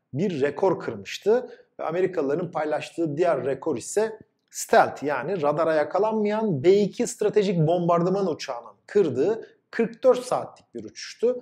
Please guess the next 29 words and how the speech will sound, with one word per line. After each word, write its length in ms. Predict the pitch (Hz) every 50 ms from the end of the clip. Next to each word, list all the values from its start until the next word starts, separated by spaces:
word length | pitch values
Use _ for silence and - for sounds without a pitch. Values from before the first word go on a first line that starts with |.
| - - - _ _ _ -
Ama 200 | 143 135 123 110
havadaki 840 | - - 147 160 180 180 185 175 180 - - 156 180 165 - - _ - _ _ _ -
en 180 | 240 262 254
uzun 340 | 240 226 202 160 170 190 190
süre 420 | 165 - - 180 160 160 151 151 -
uçuş 320 | 175 170 - 226 - -
ise 360 | 123 - - 202 226 240 233 - - _ _ _ -
B 200 | 110 101 143 147 160
elli 520 | 160 165 170 165 160 143 139 143 143 139 147
iki 240 | 139 - - 170
Stratoforus 920 | 170 - - - 160 143 - 165 151 - - 202 170 123 101 - - -
uçaklarına 560 | - _ - 131 - - - 117 113 113 107 104
ait 340 | 104 127 170 214 - - - _ _ _ _ 120
bin 200 | 120 131 143 139
dokuz 340 | 139 135 - - 220 175
yüz 280 | 151 190 208 - - - _ -
elli 240 | 147 147 147 143
yedi 220 | 139 139 151 175 254
yılında 360 | 247 202 - 139 131 120 113
gerçekleştirilen 960 | 117 147 147 - - 139 - - 127 113 - - - 113 123 170 185 180 165
bu 80 | 156 151
rekorda 540 | 139 120 - - 110 101 120 175 220 - - - _ _ _ _
kırk 340 | - - 123 - - - -
beş 140 | 202 165 -
saat 400 | - - - 123 123 117 - -
havada 380 | - 123 123 110 107 143 143
kalınmıştı. 640 | - - 117 107 104 104 - - - - 208 220 214 - - - _ _ -
İsterseniz 640 | - - - 123 110 - 160 170 170 160 147 135 131
bu 300 | 147 156 160 156 -